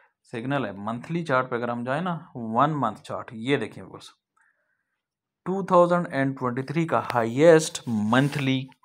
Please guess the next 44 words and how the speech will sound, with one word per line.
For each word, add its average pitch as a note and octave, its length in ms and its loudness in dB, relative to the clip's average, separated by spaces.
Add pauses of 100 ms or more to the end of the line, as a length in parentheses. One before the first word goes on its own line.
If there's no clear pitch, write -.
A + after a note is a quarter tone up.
कैंडल A2 480 -4 (180)
क्लोज, G2+ 560 -2
ये E2+ 160 -12
देखें - 220 -18
व्यूअर्स, - 280 -20
ये A2 80 -12
देखें - 240 -14 (880)
मंथली B2+ 320 0
कैंडल, A2 300 -2
ये A2+ 120 -2
इतनी A2+ 180 -6
बड़ी G#2+ 260 -4
ग्रीन A2+ 340 -2
कैंडल F#2+ 280 -8
क्लोज F#2 280 -12
हुई D#2+ 120 -12
है, D2 80 -14
ठीक C3 140 -10
है। C3+ 100 -2
ये B2+ 180 -6
हाईएस्ट B2+ 640 0 (120)
इस B2+ 300 -6 (260)
ट्वेंटी C3+ 300 -2
ट्वेंटी A2 320 -6
थ्री D3 240 -4
का G#2 160 -6 (720)
कैंडल G2+ 320 -4
क्लोज E2+ 340 -10
हुई D#2 140 -12
है, - 60 -14
और G#2 180 -8
देखें B2 240 -4
व्यूअर्स, C3+ 420 -4
मुसलसल - 520 -8 (240)
प्राइस - 340 -6
ऊपर F#2 200 -14
जा F2+ 140 -12
रही G#2 140 -16
है, A2+ 60 -18
ठीक C3 140 -8
है। D#3+ 140 -6 (960)
अब F#3+ 180 -4
यहाँ A#2+ 320 -2
से A#2 140 -6